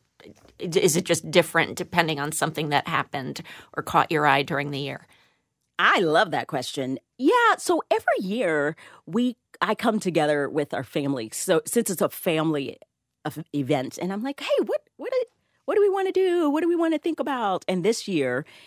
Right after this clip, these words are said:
Speaker 2: it was ancestry. And my daughter has been wanting me to cook fufu for a long time anyways. And so <laughs> when I was able to trace it back to, I, I tried to find an origin, um, or a recipe that would be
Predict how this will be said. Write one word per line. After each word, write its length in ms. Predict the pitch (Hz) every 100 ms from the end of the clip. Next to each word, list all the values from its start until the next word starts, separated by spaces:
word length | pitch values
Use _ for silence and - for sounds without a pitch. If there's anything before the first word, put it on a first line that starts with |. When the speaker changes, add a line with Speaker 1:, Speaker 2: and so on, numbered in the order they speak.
| -
Speaker 2:
it 80 | 170
was 180 | 160 143
ancestry. 800 | 220 294 - 127 - 101 60 - _ - - -
And 320 | 180 165 165
my 140 | 160
daughter 400 | 156 170 190 165
has 200 | 147 143
been 200 | 127 147
wanting 240 | 147 147 139
me 80 | 127
to 100 | 147
cook 240 | - -
fufu 460 | - 165 151 147 131
for 260 | - 127 -
a 80 | 143
long 180 | 139
time 220 | 139 139 -
anyways. 460 | 151 285 349 370 370 - 339 294
And 180 | 277 -
so 300 | 453 415 285 - 415
<laughs> 240 | 349 -
when 180 | 190 220
I 140 | 180 165 _ _ _
was 220 | 170 170
able 260 | - 175 190
to 140 | 190
trace 400 | - - 147 151
it 160 | 196 139 _
back 280 | 139 120 - -
to, 400 | 185 175 185 196
I, 160 | 160 139 _
I 80 | 151
tried 300 | - 160 143
to 60 | 151
find 260 | 151 139
an 100 | 131 -
origin, 640 | 127 135 143 139 123 120 127
um, 260 | 120 117 -
or 200 | 147 143
a 20 |
recipe 580 | 120 135 - 180 147 135
that 180 | 123 -
would 140 | 135
be 340 | 127 131 127